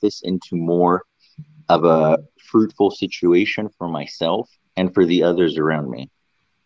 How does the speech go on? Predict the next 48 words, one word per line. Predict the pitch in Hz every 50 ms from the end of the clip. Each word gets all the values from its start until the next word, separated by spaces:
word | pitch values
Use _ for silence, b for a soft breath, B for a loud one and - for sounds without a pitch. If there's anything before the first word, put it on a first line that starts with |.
| _ -
And | - 104
when | 110 110 110
you | 113 113
start | 113 - - 120 123 127 -
to | - 117
analyze | 85 101 107 113 117 113 104 95 92 92 90 90 - _ _ -
every | 98 101 101 104 110 107
situation | 107 - 101 - - - 95 92 92 98 101 - - 104 98
in | 98 95
your | 92 92 87
life | 90 87 90 98 107 - - - -
as | 82 85 87 - -
such, | - - 101 127 - - - - - - - _ _ _ _ _ _ _ _ _ _
you | - 107 104
know, | 101 101
it | 87 98
just | 101 113 117 - - -
becomes, | 113 98 - 110 98 90 -
it | 95 107
gives | - 139 143 139 156
you | 151 131
a | 107 107
lot | 110 104 101
more | 110 110 -
perspective, | - - 92 - - - - - - - 85 78 71 -
and | - 87 85
it | 85 - -
opens | 95 104 101 - 107 95 87 82
things | 90 85 85 80 92
up | 90 - -
and | 90 90 82
does | 98 104 107 90 80
give | - 92 85 76
you, | 80 78 73 71 - _ _ _ -
again, | - 78 80 87 85 80
a | 80
certain | 80 - - 101 - - 90
level | 87 90 92 87 87 85 82
of | 78 -
happiness, | - 98 107 - - 85 78 78 80 - - -
because | 87 - - 110 104 90
once | 92 95 98 101 - -
you | 104 90
realize | 87 95 98 95 92 85 78 90
you | 87 -
can't | - 110 - -
control | - 90 80 - 101 95 101 95 90
everything | 82 76 82 78 76 69 76 73 78 78